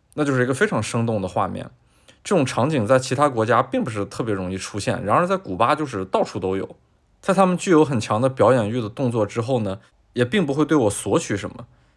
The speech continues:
也经常在其他国家遇到一些在街头杂耍的人，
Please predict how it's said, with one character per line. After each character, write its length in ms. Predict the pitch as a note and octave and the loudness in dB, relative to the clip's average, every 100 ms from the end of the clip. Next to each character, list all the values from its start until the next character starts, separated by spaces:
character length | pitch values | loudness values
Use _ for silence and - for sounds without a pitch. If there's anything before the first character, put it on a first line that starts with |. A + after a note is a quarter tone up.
| _ _ | _ _
也 100 | - | -6
经 160 | G#2+ A#3 | 0 2
常 160 | G#3 E3 | 4 4
在 100 | D3 | 2
其 180 | - | 0
他 140 | B2+ C#3 | 2 2
国 140 | B2 | 2
家 160 | A#2+ C3+ | 2 2
遇 160 | C#3 | 2
到 180 | A#2 G#2+ | 2 2
一 80 | G2+ | 2
些 480 | F#2+ G#2+ G#2 G#2 G#2+ _ _ _ | -2 -4 -2 0 -2 _ _ _
在 140 | - | 0
街 200 | A#2+ C#3+ | 2 2
头 140 | C3 A#2+ | 4 2
杂 240 | A#2+ F#2 | 2 0
耍 220 | A#2 G2+ | 2 0
的 100 | F#2 | 0
人， 280 | F#2 - G#2 | -6 -8 -12